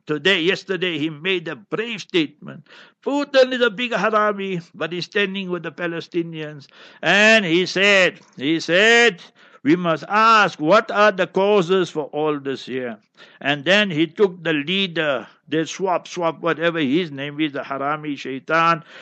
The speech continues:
of the Economic Forum and so forth of the world, and he called him the global terrorist,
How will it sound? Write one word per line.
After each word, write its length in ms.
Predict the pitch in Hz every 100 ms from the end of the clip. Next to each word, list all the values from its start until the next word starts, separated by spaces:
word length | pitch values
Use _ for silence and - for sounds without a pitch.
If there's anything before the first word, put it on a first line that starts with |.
| - -
of 200 | 175 170
the 80 | 185
Economic 640 | 175 185 175 214 202 185
Forum 500 | - 190 190 190 180
and 200 | 175 165
so 240 | - 180 185
forth 320 | 185 175 170
of 160 | 151
the 100 | 139
world, 540 | 147 170 175 160 127 - -
and 160 | 156
he 160 | 135 151
called 440 | 147 208 226 214
him 580 | 139 123 208 202 160 113 _ - - -
the 120 | 151
global 760 | - 127 214 233 226 190 196
terrorist, 920 | 175 - 175 160 143 139 - - -